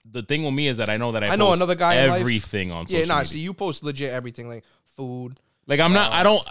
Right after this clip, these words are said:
Speaker 1: so this
Speaker 2: oh
Speaker 1: is
Speaker 2: my
Speaker 1: the thing.
Speaker 2: God, I went
Speaker 1: I feel
Speaker 2: shopping
Speaker 1: like
Speaker 2: today.
Speaker 1: you guys,
Speaker 2: I've seen it on
Speaker 1: I
Speaker 2: social
Speaker 1: feel
Speaker 2: media.
Speaker 1: like you could fucking, I feel like you could fucking sit here and be like,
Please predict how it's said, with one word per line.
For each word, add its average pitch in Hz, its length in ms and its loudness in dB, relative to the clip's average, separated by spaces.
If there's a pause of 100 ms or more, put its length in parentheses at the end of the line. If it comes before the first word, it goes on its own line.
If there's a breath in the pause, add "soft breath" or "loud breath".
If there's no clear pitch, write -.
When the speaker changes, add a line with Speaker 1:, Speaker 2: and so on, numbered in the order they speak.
Speaker 1:
so 180 220 0
this 185 120 2
Speaker 2:
oh - 20 2
Speaker 1:
is 208 40 2
Speaker 2:
my 196 120 4
Speaker 1:
the 185 80 0
thing. 190 100 4
Speaker 2:
God, 202 140 4
I 170 60 4
went 175 200 0
Speaker 1:
I 156 40 4
feel 180 100 4
Speaker 2:
shopping 240 160 2
Speaker 1:
like 233 100 4
Speaker 2:
today. 143 160 0
Speaker 1:
you 127 80 -2
guys, 202 140 4
Speaker 2:
I've 170 80 2
seen 147 160 -6
it - 20 -6
on 123 60 -6
Speaker 1:
I - 20 -8
Speaker 2:
social 147 200 0
Speaker 1:
feel - 100 -10
Speaker 2:
media. 185 120 0
Speaker 1:
like 165 220 0
you 160 80 -4
could 143 180 -8
fucking, 143 560 -6 (200)
I 120 100 -2
feel 147 160 -4
like 139 140 -4
you 135 80 -6
could 135 160 -6
fucking 127 400 -4
sit 113 240 -6
here 123 260 -4
and 104 80 -4
be 107 140 -4
like, 98 280 -6